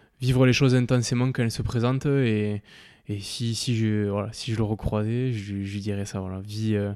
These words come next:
vis le moment présent tel qu'il se présente et, euh, et te pose pas de questions. Voilà, c'est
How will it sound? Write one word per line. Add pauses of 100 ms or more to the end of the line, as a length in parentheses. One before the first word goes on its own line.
(480)
vis
le
moment
présent
tel
qu'il
se
présente
et,
euh, (480)
et (160)
te
pose
pas
de
questions.
Voilà,
c'est